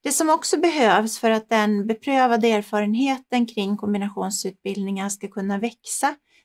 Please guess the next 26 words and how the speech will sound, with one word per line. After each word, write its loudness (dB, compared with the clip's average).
det -10
har -4
vi -4
också -4
pratat -4
om 0
tidigare 0
delar, 0
nämligen 2
att -2
lärare 0
och -4
rektorer -6
får -6
stöttning -2
och -6
mandat 0
att -10
pröva, 0
att -4
de 2
upplever 0
sig 0
att -8
vara 0
trygga 0